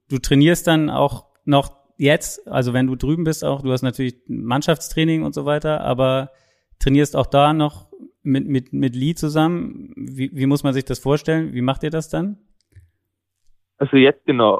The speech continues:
Speaker 2: in der Offseason meinst du, oder
Speaker 1: Ach so,
Speaker 2: nach dem
Speaker 1: nee, ich
Speaker 2: Super Bowl?
Speaker 1: dachte auch jetzt, wenn du drüben bist, dass ihr euch da austauscht oder so, oder dass es da was gibt, wo du
Speaker 2: Also wir, wir telefonieren oft und wenn ich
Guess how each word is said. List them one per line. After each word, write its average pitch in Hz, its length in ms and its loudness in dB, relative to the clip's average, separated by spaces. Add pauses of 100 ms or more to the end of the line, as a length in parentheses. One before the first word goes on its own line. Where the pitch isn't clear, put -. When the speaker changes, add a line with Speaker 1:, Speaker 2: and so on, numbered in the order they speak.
Speaker 2:
in 123 80 -14
der 117 100 -4
Offseason - 500 -8
meinst 98 280 -6
du, 101 60 -4
oder 98 140 -2
Speaker 1:
Ach 156 80 2
so, 180 100 4
Speaker 2:
nach 170 80 4
dem 156 40 0
Speaker 1:
nee, 170 160 2
ich 151 60 0
Speaker 2:
Super 170 140 2
Bowl? - 80 0
Speaker 1:
dachte 156 120 2
auch 147 140 4
jetzt, 151 240 0
wenn 139 100 4
du 131 80 2
drüben 151 240 0
bist, 127 180 0
dass 123 140 -6
ihr 127 100 0
euch 123 120 -2
da 120 120 2
austauscht 120 540 -4
oder 107 100 -6
so, 107 100 -6
oder 110 180 -2
dass 113 220 -4
es 120 100 -16
da 110 160 2
was 113 160 -2
gibt, 127 280 -6
wo 117 120 0
du 113 360 -2 (360)
Speaker 2:
Also 120 140 -8
wir, 95 60 -14 (800)
wir 139 200 2
telefonieren 123 680 0
oft 123 360 -2
und 104 240 -12
wenn 110 120 0
ich 104 120 -6